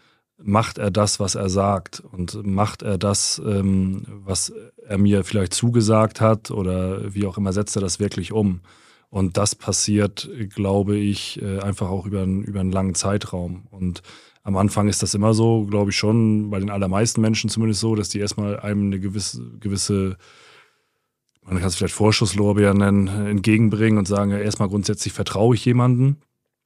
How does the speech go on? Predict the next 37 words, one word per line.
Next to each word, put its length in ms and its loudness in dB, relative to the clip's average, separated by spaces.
Aber 300 0
das 160 0
ist 100 -6
natürlich 360 -2
auch 120 -2
so, 180 -2
dass 140 -4
das 180 -4
immer, 540 -4
äh, 340 -18
ja, 260 -4
in 180 -4
jeder 260 2
einzelnen 380 0
Situation, 540 0
bei 80 2
jeder 200 -2
einzelnen 480 0
Entscheidung, 640 2
bei 120 -6
jeder 420 0
Äußerung, 520 4
die 120 -2
man, 460 4
äh, 260 -4
gemacht 480 0
hat, 160 2
irgendwo 340 -2
auch 160 -4
immer 220 -2
wieder 200 -2
unter 200 -4
Beweis 320 0
gestellt 340 -8
werden 220 -6
muss. 260 -10
Und 300 -8